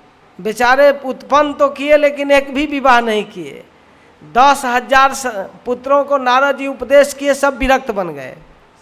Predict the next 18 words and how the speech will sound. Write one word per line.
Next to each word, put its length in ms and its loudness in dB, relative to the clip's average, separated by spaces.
और 180 0
फिर 320 0
एक 220 4
हजार 320 2
उत्पन्न 400 -2
किए, 160 0
उनको 380 2
भी 160 -2
नारद 340 0
जी 100 -8
एक 200 -2
से, 240 -8
एक 280 0
मिनट 300 -4
में 120 -6
विरक्त 320 -6
बना 240 -8
दिए। 300 -18